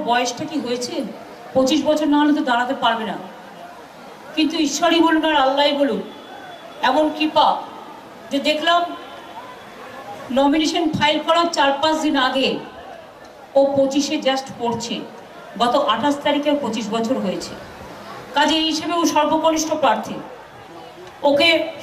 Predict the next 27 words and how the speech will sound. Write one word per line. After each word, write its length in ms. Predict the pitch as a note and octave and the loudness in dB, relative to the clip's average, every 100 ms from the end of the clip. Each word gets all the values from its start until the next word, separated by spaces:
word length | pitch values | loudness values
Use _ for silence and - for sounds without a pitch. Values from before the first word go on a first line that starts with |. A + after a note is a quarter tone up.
| - | -2
শান্তিপুরে 460 | C#4+ C#4 E4 - E4 | -2 -2 -6 -8 -8
যেতে 220 | D4 D#4 | 0 2
হবে। 260 | C#4+ A3 A3+ - - - - - - - - - | 4 2 -2 -8 -14 -16 -16 -18 -18 -18 -18 -4
তাই 220 | D4+ D4+ | 2 4
যাওয়ার 380 | D4 C#4+ D4+ D#4 | 4 4 4 4
আগে 240 | D4 D4+ E4 - | 4 2 0 0
আমি 220 | C#4 D4+ | 0 2
আপনাদের 280 | D4 D4 D4 | 0 0 -2
সাথে 200 | D#4+ D#4 | -2 2
আলাপ 300 | C#4 C#4+ - | 4 2 0
করিয়ে 340 | D4+ D4 D4 | 0 4 4
দিই, 120 | D#4 A4+ - - - - - - - - | 2 -2 -6 -18 -20 -20 -20 -20 -20 -2
আমাদের 320 | B3+ C#4+ D4+ | 0 2 2
সত্যজিৎ 540 | - C4+ C#4 D4+ D4+ D4+ | 0 0 0 0 2 2
আমার 220 | C#4 C#4 | 2 0
খুব 180 | D#4 D#4 | -2 0
প্রিয়, 300 | C#4+ D4+ C#4+ | 0 2 0
প্রিয় 360 | C#4+ C#4+ D4+ | -2 0 2
এমএলএ 340 | D4 C#4 C#4+ D4 | 2 2 2 0
ছিল 200 | C#4+ D4 | 0 -2
কৃষ্ণগঞ্জে। 600 | C#4+ - C#4+ C#4 C4+ D4+ D#4+ - - - - - - - - - | -2 0 2 2 0 -2 -6 -10 -14 -14 -14 -14 -14 -12 -12 -2
ওর 100 | C4+ | 2
হাজব্যান্ডকে 580 | A#3+ B3 B3 D4 D4 D4 | 4 4 4 4 4 4
নির্মমভাবে 640 | C4+ C4+ C4 D4 C#4+ D4 | 2 0 2 4 4 2
হত্যা 300 | C#4 C4+ - | 2 0 -2
করা 260 | C#4 C#4 C4+ | 0 2 2
হয়। 200 | B3 B3+ | 4 2